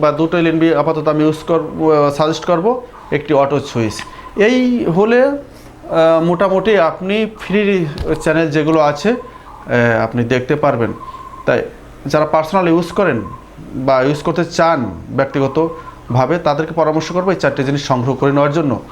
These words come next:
যদি খরচের কথা বলেন, আমি মনে করি এটা খরচ খুব বেশি নয়। একটি রিসিভার আপনি এক হাজার থেকে শুরু করে দুই হাজার বা তিন হাজার টাকা যে কোনো মানের একটি রিসিভার নিতে পারেন।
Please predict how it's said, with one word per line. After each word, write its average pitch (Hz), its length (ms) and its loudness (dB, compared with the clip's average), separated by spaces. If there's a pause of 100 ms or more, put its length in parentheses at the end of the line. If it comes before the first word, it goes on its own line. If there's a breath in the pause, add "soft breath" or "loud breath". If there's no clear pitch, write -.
(340 loud breath)
যদি 147 100 2
খরচের 160 340 0
কথা 180 220 2
বলেন, 185 280 0 (100)
আমি 143 220 0
মনে 185 240 0
করি 196 260 0 (420 loud breath)
এটা 165 160 0
খরচ 165 320 0
খুব 196 180 2
বেশি 160 300 2
নয়। 123 160 0 (100)
একটি 147 180 0
রিসিভার 175 400 2 (560 loud breath)
আপনি 147 200 2
এক 160 180 2
হাজার 180 160 2
থেকে 180 220 -2
শুরু 175 240 0
করে 185 260 0 (360 loud breath)
দুই 156 160 2
হাজার 165 220 2
বা 170 100 0
তিন 170 160 0
হাজার 160 220 0
টাকা 147 160 0
যে 151 180 0
কোনো 170 220 -2
মানের 156 220 2
একটি 156 160 0
রিসিভার 151 260 0
নিতে 165 160 0
পারেন। 160 260 0